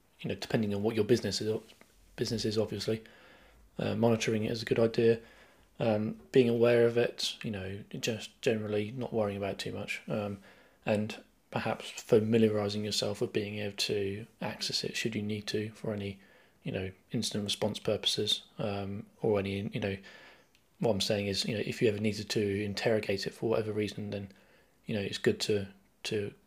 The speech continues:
experience that and, and know how to do it. Um,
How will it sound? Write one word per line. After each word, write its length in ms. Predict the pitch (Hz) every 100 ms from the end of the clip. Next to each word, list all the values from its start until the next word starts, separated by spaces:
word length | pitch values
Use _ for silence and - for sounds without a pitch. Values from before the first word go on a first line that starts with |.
| _
experience 480 | - - 107 104 -
that 160 | 107
and, 140 | 107 -
and 160 | 127 107
know 140 | 104
how 120 | 98
to 120 | 104 -
do 180 | 110 101
it. 160 | - - _ _ _ _ _
Um, 340 | 107 101 98